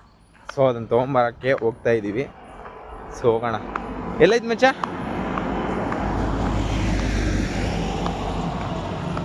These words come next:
ಫ್ಯಾಮ್, ಕಲ್ಲಂಗಡಿ ಹಣ್ಣು, ಕಲ್ಲಂಗಡಿ ಹಣ್ಣು, ಕಲ್ಲಂಗಡಿ ಹಣ್ಣು ಐತೆ.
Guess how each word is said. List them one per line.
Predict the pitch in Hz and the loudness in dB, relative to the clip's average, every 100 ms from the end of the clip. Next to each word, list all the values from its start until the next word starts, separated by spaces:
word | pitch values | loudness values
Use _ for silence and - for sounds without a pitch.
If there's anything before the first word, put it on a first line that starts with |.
| - - - | -4 -6 4
ಫ್ಯಾಮ್, | 156 151 147 | 4 4 2
ಕಲ್ಲಂಗಡಿ | 143 135 156 156 147 | 2 4 2 2 0
ಹಣ್ಣು, | 131 104 90 87 - - - - - - - - - | 0 -6 -8 -10 -10 -10 -12 -14 -14 -10 -10 -8 4
ಕಲ್ಲಂಗಡಿ | 143 151 156 151 | 4 4 2 0
ಹಣ್ಣು, | 127 | 0
ಕಲ್ಲಂಗಡಿ | 113 131 139 139 | -2 0 0 0
ಹಣ್ಣು | 135 120 | -2 -2
ಐತೆ. | 104 101 98 - - | -6 -8 -10 -12 -18